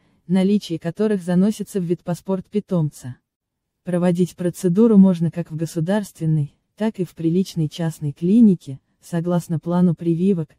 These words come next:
начиная с две целых пять десятых месячного возраста щенка.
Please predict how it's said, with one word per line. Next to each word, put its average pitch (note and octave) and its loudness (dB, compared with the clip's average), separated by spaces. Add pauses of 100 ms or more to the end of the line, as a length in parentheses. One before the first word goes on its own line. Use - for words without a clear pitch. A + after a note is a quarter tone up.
(140)
начиная E3+ 0
с D#3 -10
две E3 -2
целых E3+ -4
пять F3+ -2
десятых E3 -6
месячного D#3 -2
возраста E3 -6
щенка. D#3 -6